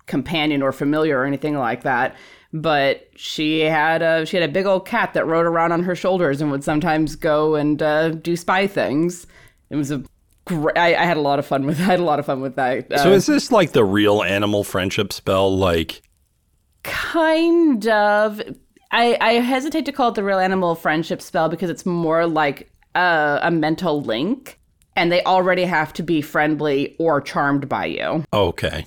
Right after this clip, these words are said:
Speaker 2: gotcha.
Speaker 1: So this would be, like, to follow up on animal friendship once it's charmed by you, then, or,
Speaker 2: So it, it
Speaker 1: you
Speaker 2: kinda
Speaker 1: know.
Speaker 2: transforms a, an animal into a, a sort of pseudo familiar. Is
Speaker 1: A
Speaker 2: that
Speaker 1: little bit, yeah.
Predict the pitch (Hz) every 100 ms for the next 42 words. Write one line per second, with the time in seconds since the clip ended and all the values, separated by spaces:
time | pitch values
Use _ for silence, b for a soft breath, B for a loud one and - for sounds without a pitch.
0 | - - 90 85 85 - 78 73 - _
1 | _ - - 185 208 240 180 175 143 143
2 | 170 156 147 143 147 131 120 139 139 147
3 | 143 135 135 143 139 135 143 131 135 139
4 | 139 120 - - 135 143 143 135 135 135
5 | 131 127 139 139 - _ - 143 127 117
6 | 143 - 175 165 151 147 139 143 202 180
7 | 156 156 151 151 147 131 - 131 123 107
8 | 104 95 92 - - 107 95 98 95 98
9 | 98 95 92 104 87 98 - 110 - -
10 | 85 - - 104 90 92 - 98 95 98
11 | 101 101 226 254 240 254 247 185 147 127
12 | - 156 143 104 123 147